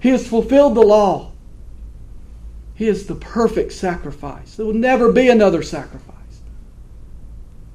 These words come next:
"Who shall descend into the deep?" That is, to bring up Christ again from the dead.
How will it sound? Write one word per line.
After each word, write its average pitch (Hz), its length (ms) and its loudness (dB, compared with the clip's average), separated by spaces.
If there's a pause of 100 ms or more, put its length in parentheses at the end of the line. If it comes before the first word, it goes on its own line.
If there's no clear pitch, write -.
(1120)
"Who 262 200 2
shall 214 260 4
descend 208 500 2
into 202 220 0
the 175 120 4
deep?" 214 360 -2
That 190 160 4
is, 185 160 2
to 196 100 -4
bring 190 300 0
up 180 140 -4
Christ 175 400 0
again 160 420 0
from 151 180 -4
the 127 80 -4
dead. 131 400 -2